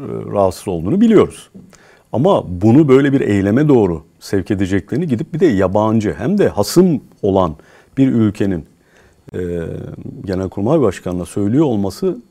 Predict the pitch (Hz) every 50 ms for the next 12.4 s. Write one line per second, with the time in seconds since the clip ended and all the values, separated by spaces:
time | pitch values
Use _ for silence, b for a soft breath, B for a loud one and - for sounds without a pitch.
0 | _ _ - - 113 - - - - - - - _ _ _ _ _ _ _ _
1 | _ _ 104 101 - - - 214 170 - - 156 156 165 165 147 101 80 76 92
2 | 85 80 80 76 80 80 78 _ _ b b b b b b b b b b b
3 | b b _ 160 156 143 135 151 156 151 139 139 135 - 156 139 120 117 143 131
4 | 120 123 113 104 - - - 117 123 127 123 101 82 73 82 127 180 - _ _
5 | _ _ _ _ _ - _ _ _ _ _ _ - - - - - 156 147 143
6 | 147 - - 170 185 226 208 190 185 175 185 208 196 - 196 202 202 196 - -
7 | 185 180 185 190 170 113 92 85 82 78 - - _ - 269 202 202 180 - -
8 | 165 160 165 151 131 104 98 92 87 120 - - - 226 208 170 160 160 147 147
9 | 147 160 147 - - 117 - - 117 107 - - 139 131 - - 110 - - 123
10 | 110 - - 110 104 101 101 98 95 95 85 78 80 80 80 85 - - - -
11 | 165 151 143 - - 131 - - 131 127 127 127 127 123 120 - - 110 120 117
12 | - - 123 120 117 117 117 120